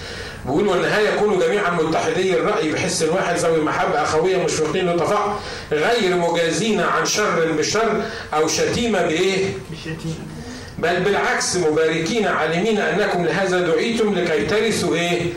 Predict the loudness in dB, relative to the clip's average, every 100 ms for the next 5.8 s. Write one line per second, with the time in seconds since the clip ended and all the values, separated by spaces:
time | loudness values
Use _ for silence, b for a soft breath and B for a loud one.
0 | B B -6 0 0 2 0 0 0 -2
1 | -6 B B B -2 0 0 0 0 0
2 | 0 0 0 0 2 2 2 2 2 0
3 | 0 0 0 0 0 0 0 2 2 2
4 | 2 0 0 0 0 0 0 0 2 0
5 | 0 -2 -2 -2 -2 0 0 -2